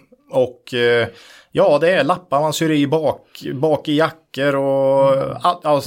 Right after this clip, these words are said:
Speaker 1: gå in och kolla på hemsidan. Det är, och man kan även se där hur de producerar alla de här, eh, etiketterna och lapparna. Det är en riktig, eh, ja,
Speaker 2: Det är en
Speaker 1: det,
Speaker 2: fröjd.
Speaker 1: det är en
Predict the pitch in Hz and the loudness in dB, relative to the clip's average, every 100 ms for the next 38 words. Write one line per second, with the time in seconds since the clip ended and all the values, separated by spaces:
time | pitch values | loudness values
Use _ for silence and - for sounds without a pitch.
0 | - _ _ _ _ - 151 185 180 175 | -10 _ _ _ _ -4 0 2 2 2
1 | 180 160 143 147 151 - 127 147 139 147 | 2 0 0 0 -2 -2 0 0 0 2
2 | 147 139 139 156 147 165 147 156 160 139 | 2 2 0 -2 -4 -4 -2 0 0 -2
3 | 139 143 143 127 120 123 123 135 135 135 | -4 -4 0 0 0 -2 -2 -4 -2 -2
4 | 117 120 135 131 113 110 110 107 - - | -2 0 2 0 -2 -2 -2 -2 -6 -20
5 | - - - _ - - - - 131 123 | -20 -20 -20 _ -20 -16 -10 -6 -6 -4
6 | 120 - 120 110 113 113 - 123 120 120 | -4 -4 -4 -4 -4 -8 -10 -6 -4 -4
7 | - 98 107 110 113 113 113 110 104 92 | -6 -8 -6 -4 -2 0 0 -2 -4 -8
8 | - 127 139 - - 123 113 - _ - | -6 -4 -4 -8 -8 -6 -6 -10 _ -20
9 | - - _ _ - 123 120 117 - 139 | -20 -20 _ _ -14 -10 -8 -8 -6 -2
10 | 123 - - 180 180 175 185 156 113 165 | -2 -4 -4 -2 -2 -2 0 0 2 0